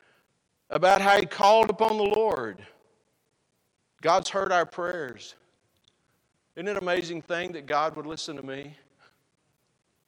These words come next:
Why would God listen to me? I'll tell you why, 'cause He'd listen to you, 'cause if you're saved, you're His child. He's your Father. He loves you.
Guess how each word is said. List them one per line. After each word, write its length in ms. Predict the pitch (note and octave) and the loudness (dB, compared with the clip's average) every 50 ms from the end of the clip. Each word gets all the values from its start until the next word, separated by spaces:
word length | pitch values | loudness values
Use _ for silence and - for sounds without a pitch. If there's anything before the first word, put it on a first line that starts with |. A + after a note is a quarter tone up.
| _ _ _ _ _ _ _ _ _ _ _ _ | _ _ _ _ _ _ _ _ _ _ _ _
Why 140 | D3+ E3+ F#3 | -6 -4 -4
would 180 | F#3+ F#3 E3 | -4 -6 -6
God 280 | - E3 D#3 C#3+ C#3+ C3+ | -4 -4 -4 -4 -4 -6
listen 300 | C3+ B2+ - - B2 A#2 | -10 -12 -12 -12 -12 -14
to 60 | A2+ | -14
me? 200 | A2 G#2+ G2+ G#2 | -14 -14 -12 -10
I'll 100 | A#2 E3 | -12 -10
tell 160 | - - G#3 | -10 -10 -10
you 80 | F#3+ F3 | -10 -8
why, 220 | C#3 B2+ C3+ - | -8 -8 -8 -8
'cause 400 | - F#3 - - D#3+ C3+ - - _ _ _ _ _ _ | -10 -12 -12 -12 -12 -12 -14 -20 _ _ _ _ _ _
He'd 140 | _ E3 D3+ | _ -10 -8
listen 300 | D#3 D#3+ D#3+ - - E3+ | -8 -10 -10 -10 -10 -10
to 80 | D3 C#3+ | -10 -10
you, 160 | D3+ D#3 D#3 | -10 -10 -12
'cause 400 | - - D3 C3+ B2 - - - | -12 -12 -14 -14 -14 -16 -20 -20
if 140 | A2+ - - | -20 -16 -14
you're 80 | C#3 B2+ | -12 -12
saved, 420 | - - E3+ F#3 A3+ G#3+ E3+ D3 | -8 -4 -4 -4 -4 -4 -8 -10
you're 120 | D#3+ E3 | -12 -12
His 140 | D3 B2 - | -12 -14 -16
child. 520 | - - F3 D#3+ F#3+ G3+ F3+ G#2+ F#2+ F#2 _ _ _ _ _ _ _ _ _ _ _ _ _ _ _ _ _ _ _ _ _ _ _ | -12 -10 -10 -10 -10 -14 -18 -20 -20 -20 _ _ _ _ _ _ _ _ _ _ _ _ _ _ _ _ _ _ _ _ _ _ _
He's 240 | _ E3+ F#3+ E3+ C#3 | _ -14 -14 -12 -14
your 80 | C#3+ | -14
Father. 640 | C3 - - D3+ - F#3 G3+ F#3 C3 - F2+ F2+ - _ _ _ _ _ _ _ _ _ _ _ _ _ _ _ | -14 -8 -6 -6 -6 -6 -8 -10 -12 -14 -20 -20 -20 _ _ _ _ _ _ _ _ _ _ _ _ _ _ _
He 120 | _ F3+ | _ -8
loves 400 | F3 F#3 G#3 A#3+ A#3 F#3 C#3+ A#2+ | -6 -4 -4 -4 -6 -8 -12 -16
you. 180 | A#2 G#2 F#2+ | -16 -18 -18